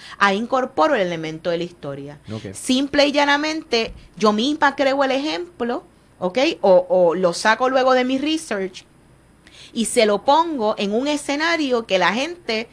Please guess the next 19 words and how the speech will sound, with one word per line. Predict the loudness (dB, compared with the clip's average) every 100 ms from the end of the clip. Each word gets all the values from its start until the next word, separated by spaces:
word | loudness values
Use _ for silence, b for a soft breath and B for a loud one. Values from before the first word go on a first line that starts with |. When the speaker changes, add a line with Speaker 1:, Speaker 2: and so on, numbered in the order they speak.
| b b b
Speaker 1:
se | 0 2
relacione | 4 2 0 -2 -2 -4 -4
inmediatamente | -2 -2 -2 -2 0 0 0 -2 -6 -6 -6
con | -6 -6
él. | -10 -14 _ _ _ _ B B -12
Speaker 2:
Pues | -4
Speaker 1:
¿Ok? |
Speaker 2:
mira, | 0 0 -4 B B B -2
una | 2 2
cosa | 0 -2
importante | 0 0 2 2
que | 2
yo |
creo | 2 0
que | 2
la | 0
gente, | 0 -2 -2 -2 -4
eh, | -6 -6 -6 -6
entienda | -6 -2 0 0 0 -2 -4